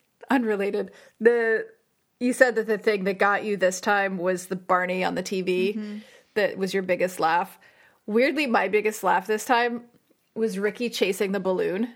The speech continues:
Speaker 1: <laughs> at the dance.
Speaker 2: Yeah, that is
Speaker 1: It
Speaker 2: very
Speaker 1: just, such a tiny little moment.
Speaker 2: It's
Speaker 1: I
Speaker 2: very silly. Yeah, I did
Speaker 1: fucking
Speaker 2: clock that this
Speaker 1: died.
Speaker 2: time, too.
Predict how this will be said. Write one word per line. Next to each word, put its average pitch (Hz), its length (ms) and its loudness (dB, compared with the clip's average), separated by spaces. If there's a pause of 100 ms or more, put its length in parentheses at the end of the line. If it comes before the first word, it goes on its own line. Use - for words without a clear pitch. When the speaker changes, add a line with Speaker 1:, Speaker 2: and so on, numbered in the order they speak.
(220)
Speaker 1:
<laughs> 784 1400 -4
at 320 200 2
the 285 100 4
dance. 247 680 0
Speaker 2:
Yeah, 294 180 -6 (340)
that 285 140 2
is 294 260 -4
Speaker 1:
It 302 120 4
Speaker 2:
very 214 120 -8
Speaker 1:
just, 349 320 -2 (340)
such 359 340 0
a 285 60 -4
tiny 254 420 2
little 240 200 2
moment. 220 500 0
Speaker 2:
It's 370 80 -10
Speaker 1:
I 202 240 2
Speaker 2:
very 220 300 0
silly. 202 480 -2
Yeah, 190 300 -2
I 208 100 2
did 214 80 0
Speaker 1:
fucking 190 120 0
Speaker 2:
clock 196 180 0
that 170 320 0
this 170 100 -6
Speaker 1:
died. 190 80 -8
Speaker 2:
time, 190 240 -10
too. 202 320 -6